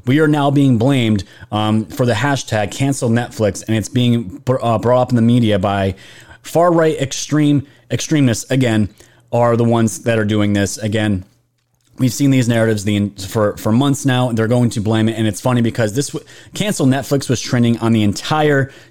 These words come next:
all, all social media platforms. So if you're gonna sit here and tell me that far-right extremists are doing this on all social media platforms and it's millions and thousands of these hashtags, I, I,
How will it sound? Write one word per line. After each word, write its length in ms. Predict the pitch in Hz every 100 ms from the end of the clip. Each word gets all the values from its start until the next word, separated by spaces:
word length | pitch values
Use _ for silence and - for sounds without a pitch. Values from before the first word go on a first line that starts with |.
| _ _
all, 540 | 156 175 175 160 131 _ -
all 180 | 175
social 360 | 175 180 156 143
media 280 | 131 120 107
platforms. 580 | - 107 - 113 107 -
So 80 |
if 100 | 117
you're 100 | 143
gonna 160 | 170 180
sit 220 | - 165
here 100 | 147
and 100 | 135
tell 140 | 131 127
me 100 | 117
that 120 | 107
far-right 320 | - 123 123
extremists 560 | 110 - 120 117 107 - - -
are 80 | 113
doing 340 | - 135 131
this 160 | 131 -
on 80 | 120
all 140 | 127
social 320 | - 123 120
media 180 | 120 120
platforms 580 | - 120 107 127 117 110 - - -
and 240 | 120 120
it's 240 | 117 -
millions 420 | 117 135 135 135 131
and 240 | 120 101
thousands 540 | 123 127 123 127 120 - -
of 120 | 117 123
these 180 | 120
hashtags, 580 | - 127 - 131 123 120 - - -
I, 100 | 113
I, 200 | 117 113